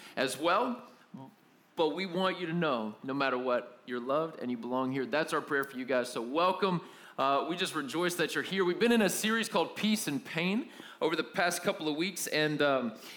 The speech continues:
it's been really, really good. I mean, I, I've just had really incredible conversations with some of you about what God is stirring up in your hearts from this series as we navigate these things that seemingly are opposed to one another,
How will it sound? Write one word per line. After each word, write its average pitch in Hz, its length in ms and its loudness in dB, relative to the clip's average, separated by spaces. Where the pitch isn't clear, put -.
it's - 160 2
been - 180 4
really, 175 320 4
really 160 400 2
good. 143 320 2
I 135 80 0
mean, 147 160 2
I, 165 180 2
I've 165 220 2
just 160 160 -2
had 143 240 2
really 208 240 2
incredible 160 380 2
conversations 139 800 -2
with 123 120 -10
some 139 220 -4
of 131 140 -6
you 139 160 -2
about 123 220 0
what 110 140 -6
God 135 160 2
is 123 60 -6
stirring 127 300 -2
up 123 120 -2
in 117 60 -6
your 113 100 -2
hearts 175 300 -2
from 123 220 -4
this 117 120 -6
series 175 460 -4
as 120 160 -4
we 123 80 -6
navigate 139 720 -2
these 208 260 2
things 226 360 4
that 180 120 4
seemingly 208 880 4
are 160 440 4
opposed 165 460 0
to 185 60 -2
one 165 140 2
another, 139 380 0